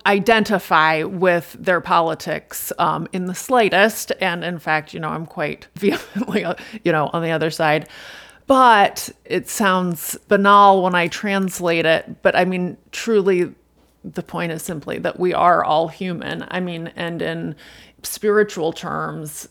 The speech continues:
it kind of boggles the mind to imagine, you know, each one of these people who seem, from our point of view, like such an other,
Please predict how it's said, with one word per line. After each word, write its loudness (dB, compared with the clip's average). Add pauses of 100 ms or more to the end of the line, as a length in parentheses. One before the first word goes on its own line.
(100)
it -6
kind -4
of -8
boggles -2
the -10
mind -8
to -8
imagine, -6 (320)
you -10
know, -4
each -6
one -6
of -8
these -10
people -8
who -6
seem, -6
from -10
our 0
point -10
of -6
view, -4 (260)
like -4
such -6
an -10
other, -2